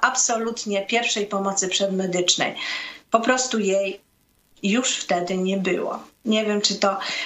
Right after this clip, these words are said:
czy ona weszła jakoś później, bo n-, nie było żadnych elementów udzielania pierwszej pomocy. Jak również nie było tego strzelectwa. Tak jak mówię,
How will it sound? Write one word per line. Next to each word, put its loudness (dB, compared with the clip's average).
czy 6
ona 2
weszła 2
jakoś 0
później, -2
bo 0
n-, 2
nie 2
było 2
żadnych -2
elementów -2
udzielania -6
pierwszej 0
pomocy. 0
Jak 2
również 0
nie 0
było 0
tego 0
strzelectwa. 2
Tak 2
jak 2
mówię, 2